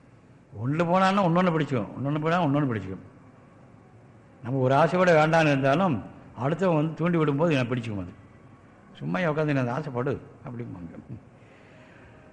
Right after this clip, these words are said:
அதெல்லாம் ஆசைகளை ஒடுக்குறதுன்னா மிக மிக துர்லபம்.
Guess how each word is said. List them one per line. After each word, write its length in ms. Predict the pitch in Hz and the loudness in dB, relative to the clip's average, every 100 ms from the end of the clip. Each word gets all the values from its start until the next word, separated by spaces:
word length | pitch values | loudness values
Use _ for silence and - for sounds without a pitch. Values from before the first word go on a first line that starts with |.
| - - - - - - - - - | -20 -20 -20 -20 -20 -20 -20 -20 -12
அதெல்லாம் 300 | 180 196 170 156 | -2 2 4 4
ஆசைகளை 400 | 196 196 202 196 165 | 2 4 4 6 6
ஒடுக்குறதுன்னா 640 | 147 180 208 180 143 165 147 113 123 - - - - - - - - - - | 6 6 4 6 6 6 6 4 0 -10 -18 -20 -20 -20 -20 -20 -20 -16 -4
மிக 160 | 135 170 | 0 2
மிக 100 | 190 185 | 4 2
துர்லபம். 440 | 117 113 127 87 | 2 0 0 -2